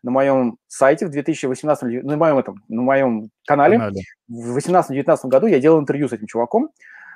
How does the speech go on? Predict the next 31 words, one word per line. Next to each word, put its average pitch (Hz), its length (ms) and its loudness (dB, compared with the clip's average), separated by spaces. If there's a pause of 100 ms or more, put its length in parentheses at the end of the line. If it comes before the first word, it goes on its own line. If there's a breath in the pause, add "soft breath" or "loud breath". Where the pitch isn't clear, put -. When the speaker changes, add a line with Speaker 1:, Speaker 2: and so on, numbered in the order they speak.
(120)
Speaker 1:
То - 80 -2
есть - 200 -4
п-, 135 100 0
там 156 200 0
понятно, 170 320 4
кто 208 300 6
он, 156 120 0
что 185 260 4
он 143 100 2
и 135 40 4
откуда 123 340 -2
он. 98 160 -10
Он, 233 140 0
короче, 180 320 -2
довольно 156 260 2
богатый 135 320 0
чувак. 233 320 -2
Он 147 80 -6
разбогател 135 720 0
как-то - 240 -6
связано 135 600 2
то 190 160 -2
ли 190 60 2
с 160 120 -8
майнингом, 165 520 -2
то 170 120 0
ли 185 80 2
с - 80 -8
продажей 156 440 2
майнингового 147 440 0
оборудования. 127 580 0